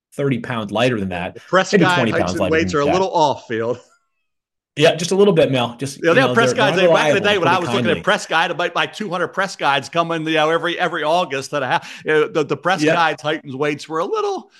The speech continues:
Speaker 2: little, uh, little off.
Speaker 1: Yep, just a little bit. Uh, but Tavon, but Xavier Legette, like, you know, certainly looks the part, even if he's not six-foot-three. And I think that, uh, stacking the wide receiver is gonna be so compelling, Mel, because there might be guys who wind up with first round grades,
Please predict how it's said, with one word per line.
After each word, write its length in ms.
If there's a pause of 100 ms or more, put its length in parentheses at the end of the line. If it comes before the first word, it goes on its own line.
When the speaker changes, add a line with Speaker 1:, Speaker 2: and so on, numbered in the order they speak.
(100)
Speaker 2:
little, 380
uh, 200
little 280
off. 360 (520)
Speaker 1:
Yep, 240 (320)
just 220
a 40
little 180
bit. 280 (220)
Uh, 220
but 160
Tavon, 320
but 160
Xavier 300
Legette, 300
like, 200
you 60
know, 80
certainly 340
looks 220
the 120
part, 440
even 260
if 120
he's 180
not 240
six-foot-three. 1200
And 400 (300)
I 100
think 220
that, 240
uh, 100
stacking 380
the 80
wide 180
receiver 300
is 100
gonna 160
be 80
so 220
compelling, 500
Mel, 160
because 300
there 100
might 220
be 80
guys 280
who 100
wind 220
up 60
with 160
first 240
round 160
grades, 380